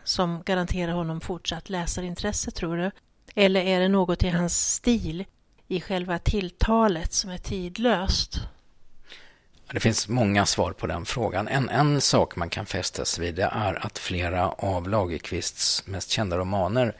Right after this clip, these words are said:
Speaker 2: är i ett format som inte är så vanligt i Sverige, men som är vanligt i den anglosaxiska världen. Eh, man kallar det för novella, alltså kort, kortroman, och, eh,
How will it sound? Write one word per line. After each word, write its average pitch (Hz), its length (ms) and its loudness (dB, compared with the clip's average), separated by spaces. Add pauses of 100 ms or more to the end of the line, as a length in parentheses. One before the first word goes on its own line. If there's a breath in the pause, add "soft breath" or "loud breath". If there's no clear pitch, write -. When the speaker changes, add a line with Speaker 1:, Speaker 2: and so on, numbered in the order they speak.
(720 loud breath)
Speaker 2:
är 98 260 4
i 98 160 -2
ett 95 120 -4
format 113 520 2
som - 140 -2
inte 98 160 -6
är - 20 -4
så - 120 -6
vanligt 113 300 -4
i 107 40 -4
Sverige, 87 320 -2
men 85 160 -8
som - 160 -6
är 92 40 -6
vanligt 92 520 -4
i 87 100 -4
den 87 380 -8
anglosaxiska 92 800 -2
världen. 85 420 -4 (480 loud breath)
Eh, 87 280 -6
man 101 260 -12
kallar 92 180 -4
det 85 60 -4
för - 120 -10
novella, 90 480 -2 (160)
alltså - 220 -6
kort, - 420 -4 (100)
kortroman, 92 560 -4
och, - 320 -10
eh, 87 360 -4